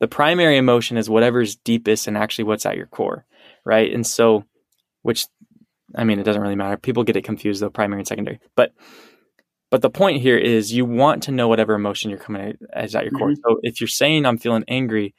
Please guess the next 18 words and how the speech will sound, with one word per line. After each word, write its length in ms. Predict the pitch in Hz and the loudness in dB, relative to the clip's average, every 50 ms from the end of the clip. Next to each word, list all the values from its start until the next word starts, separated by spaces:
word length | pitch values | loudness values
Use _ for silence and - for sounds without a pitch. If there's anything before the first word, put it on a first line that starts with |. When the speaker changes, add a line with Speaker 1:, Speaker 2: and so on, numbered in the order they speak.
| _ _ _ _ _ _ | _ _ _ _ _ _
Speaker 1:
but 120 | 113 110 | 0 0
really 300 | 107 107 113 120 120 127 | 2 4 4 4 4 4
you're 100 | 123 117 | 2 0
feeling 320 | 110 - - 117 110 107 101 | -2 -2 -4 -2 -2 -2 -2
jealous, 540 | 107 104 104 107 117 139 - - - - - _ _ _ _ _ _ _ _ _ _ _ _ _ _ _ _ _ _ _ _ _ _ _ _ _ _ _ _ _ _ - | -4 -2 -2 -2 -2 -4 -6 -10 -14 -14 -18 _ _ _ _ _ _ _ _ _ _ _ _ _ _ _ _ _ _ _ _ _ _ _ _ _ _ _ _ _ _ 0
angry, 380 | 131 135 143 131 131 135 - - - - - | 2 2 2 4 4 2 2 2 -2 -8 -2
jealousy 440 | 120 - 135 139 139 - - 139 127 | 2 4 4 4 4 2 0 0 -2
falls 360 | - - 123 117 117 117 110 | 0 2 2 2 2 2 0
under 500 | - - 110 110 107 110 104 104 98 - _ _ _ _ | -2 -2 -2 0 0 0 0 0 -4 -10 _ _ _ _
anger 440 | 113 117 107 104 101 110 117 - _ _ _ _ | -6 -4 -4 -4 -4 -6 -10 -12 _ _ _ _
as 140 | 104 107 104 | -8 -6 -6
an 80 | 107 107 | -6 -6
emotion, 400 | 101 - - - - - 147 _ _ _ _ _ _ _ _ _ _ _ _ _ - | -6 -8 -10 -10 -14 -18 -20 _ _ _ _ _ _ _ _ _ _ _ _ _ -6
right? 220 | - 107 107 104 | -4 -4 -4 -4
Speaker 2:
Mm-hmm. 1040 | - _ _ _ _ _ _ _ _ _ _ _ _ _ _ _ _ _ _ _ 131 | -8 _ _ _ _ _ _ _ _ _ _ _ _ _ _ _ _ _ _ _ -8
Speaker 1:
So 320 | 127 - - 151 139 - - - _ _ _ _ _ _ _ _ _ _ _ _ _ _ _ _ _ _ _ _ _ _ _ _ _ _ _ _ _ _ _ _ _ | -2 2 2 4 2 2 -2 -8 _ _ _ _ _ _ _ _ _ _ _ _ _ _ _ _ _ _ _ _ _ _ _ _ _ _ _ _ _ _ _ _ _
if 120 | - 123 - | -6 -2 -2
you're, 140 | 131 117 | -4 -6